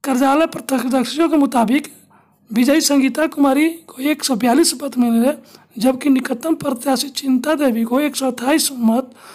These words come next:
और बिंदु देवी को कुछ भी एक मत प्राप्त हुए।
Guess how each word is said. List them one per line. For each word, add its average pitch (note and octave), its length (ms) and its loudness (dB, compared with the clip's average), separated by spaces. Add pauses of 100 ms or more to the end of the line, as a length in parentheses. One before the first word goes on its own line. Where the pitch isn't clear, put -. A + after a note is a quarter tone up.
(760)
और B3 120 -4
बिंदु C#4 420 4
देवी D4+ 380 2 (1600)
को D4 240 2 (1400)
कुछ C#4+ 220 -6
भी E4+ 100 4 (440)
एक E4 140 -2
मत C4+ 240 4
प्राप्त A3 340 -4
हुए। - 160 -20